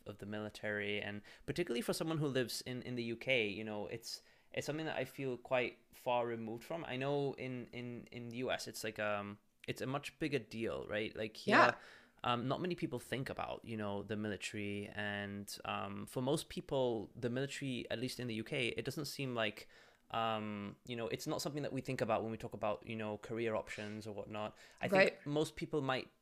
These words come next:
Speaker 1: you know, do a stint in the army. They may spend a couple years there.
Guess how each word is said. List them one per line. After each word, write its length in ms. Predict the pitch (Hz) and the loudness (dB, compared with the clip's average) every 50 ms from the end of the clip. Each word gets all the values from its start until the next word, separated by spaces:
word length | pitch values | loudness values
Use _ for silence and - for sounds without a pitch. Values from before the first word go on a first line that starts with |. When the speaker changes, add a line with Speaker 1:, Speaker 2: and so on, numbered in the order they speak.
| _ _ - | _ _ -4
Speaker 1:
you 80 | 139 135 | -2 0
know, 180 | 131 131 131 | 2 2 2
do 200 | 123 107 131 131 | 2 2 2 2
a 60 | 123 | 2
stint 340 | 123 - - - 127 127 117 - | 2 0 -2 -2 -2 -2 -2 -4
in 180 | 123 120 120 | -4 -4 -2
the 140 | 117 117 110 | 0 0 2
army. 400 | 85 117 123 127 131 131 131 127 | 2 4 2 2 2 2 0 2
They 160 | 120 117 117 | 2 0 0
may 220 | 117 117 113 113 113 | 2 2 0 0 0
spend 500 | - - - 120 113 110 110 110 110 - | -2 -4 -2 0 0 0 0 -2 -4 -6
a 40 | - | -8
couple 280 | - - 113 - 113 | -8 -10 -10 -8 -6
years 420 | 107 104 110 110 110 107 107 104 - | -6 -4 -2 0 0 0 -2 -2 0
there. 320 | 117 110 110 107 107 110 | 0 2 4 4 2 2